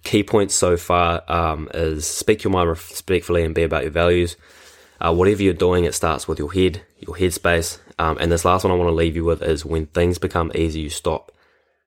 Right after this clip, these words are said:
Uh, and this was sort of a bypassing comment from him, but it stuck with me because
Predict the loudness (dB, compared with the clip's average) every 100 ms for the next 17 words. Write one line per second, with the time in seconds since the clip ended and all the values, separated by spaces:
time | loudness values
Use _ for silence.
0 | -12 -6 -4 -2 -2 0 2 2 0 2
1 | 2 2 0 2 2 2 0 0 -4 -2
2 | -2 -2 -2 -4 -6 -6 -2 0 0 -2
3 | -2 -6 -8 -6 -4 -4 -6